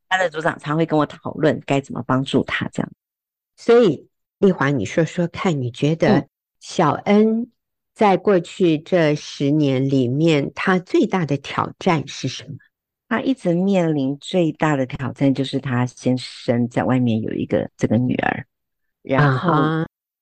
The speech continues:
Speaker 1: 其实他在见证里面，因为这次时间的关系，我们并没有把他原来要讲的一部分，这个部分我们已经把它剪掉，但是我有经过他同意，是可以让我 <laughs> 可以再讲的啊。
Speaker 2: 嗯哼。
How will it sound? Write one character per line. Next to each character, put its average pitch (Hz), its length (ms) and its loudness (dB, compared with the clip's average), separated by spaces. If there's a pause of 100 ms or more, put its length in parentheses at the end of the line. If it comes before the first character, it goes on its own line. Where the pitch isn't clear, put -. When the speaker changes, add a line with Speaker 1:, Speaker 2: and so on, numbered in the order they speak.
Speaker 1:
其 185 120 0
实 180 140 -2
他 202 220 -4
在 190 160 0
见 180 200 -2
证 165 200 0
里 123 40 -2
面， 131 160 -2
因 147 80 -2
为 175 80 2
这 170 140 -2
次 165 160 -6
时 - 180 -8
间 143 200 0
的 135 100 0
关 131 180 -2
系， 127 280 -4
我 123 100 0
们 120 240 0
并 123 340 -2 (300)
没 139 160 2
有 135 240 0
把 - 140 -8
他 143 160 -2
原 135 240 0
来 131 180 -2
要 135 220 -2
讲 - 300 -6
的 - 100 -8
一 135 80 0
部 139 240 0
分， 117 360 -2 (300)
这 220 120 2
个 165 100 2
部 151 180 -6
分 160 80 -2
我 135 60 0
们 120 100 -2
已 123 40 -2
经 127 80 -4
把 120 140 -2
它 117 80 0
剪 120 240 -8
掉， 82 300 -6
但 160 120 0
是 156 120 -2
我 139 100 4
有 127 60 2
经 139 180 -4
过 139 140 -2
他 131 160 -6
同 - 280 -6
意， 127 140 2
是 120 160 -6
可 123 140 -4
以 120 80 0
让 127 260 -2
我 82 100 -8 (220)
<laughs> - 220 -18
可 - 100 -2
以 165 60 0
再 196 160 2
讲 180 240 -2 (120)
的 175 100 -2
啊。 180 80 -2
Speaker 2:
嗯 - 20 -2
哼。 190 160 -6